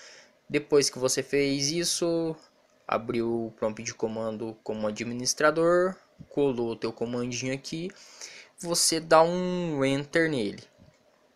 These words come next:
Eu não vou dar um enter nele porque eu já fiz esse processo, já desativei em posição de drive, mas você pode tá fazendo tranquilo, não vai danificar teu computador,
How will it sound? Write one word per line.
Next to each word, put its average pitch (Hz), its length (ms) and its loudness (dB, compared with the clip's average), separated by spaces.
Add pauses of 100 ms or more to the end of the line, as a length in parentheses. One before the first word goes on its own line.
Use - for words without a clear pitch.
(460)
Eu 147 200 2
não 131 180 0
vou 117 100 0
dar 110 100 2
um 110 120 -4
enter 107 260 -2
nele 135 300 0
porque 120 300 -2
eu 107 80 -2
já 107 160 -4
fiz 110 380 -2
esse 117 100 0
processo, 139 640 4
já 107 120 -4
desativei 101 520 -4
em 107 80 -6
posição 107 400 -4
de 120 100 -2
drive, 151 480 2
mas 113 200 -4
você 110 180 0
pode 107 260 -2
tá 110 120 -4
fazendo 107 360 -2
tranquilo, 131 420 -6
não 131 240 0
vai 131 140 4
danificar 120 420 0
teu 110 100 -4
computador, 139 640 2